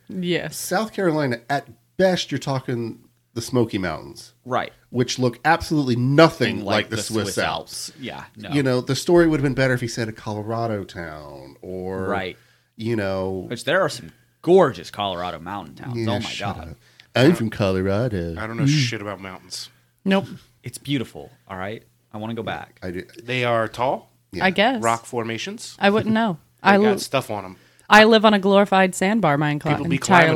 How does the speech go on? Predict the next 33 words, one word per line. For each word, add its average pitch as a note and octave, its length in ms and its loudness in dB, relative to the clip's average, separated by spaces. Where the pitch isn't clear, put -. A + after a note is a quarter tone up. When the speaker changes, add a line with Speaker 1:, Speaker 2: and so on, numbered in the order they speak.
Speaker 1:
life. G#2 120 -4
Speaker 4:
I - 20 -20
think. A2+ 280 -8
I'm A#2+ 100 -6
not A2+ 160 -4
sure. G#2+ 440 -10
Speaker 2:
I D3 160 2
have F#3 120 -4
come C#3+ 180 -4
to B2 60 -2
realize, G#2+ 580 -2
you G2+ 120 -12
know, G2 60 -8
the F2 80 -12
past F#2+ 260 -8
couple F#2+ 160 -12
times F#2+ 260 -8
I've F2+ 80 -12
been F2+ 100 -8
on F2+ 60 -6
vacation, F2 420 -8
I E2+ 60 -8
went E2+ 140 -8
to F2 80 -10
Death F2 200 -10
Valley, F2+ 440 -8
and F#2+ 120 -10
I F#2 60 -6
was F2 120 -8
wondering, F#2+ 280 -6
why E2+ 160 -8
the E2+ 80 -12
fuck - 480 -14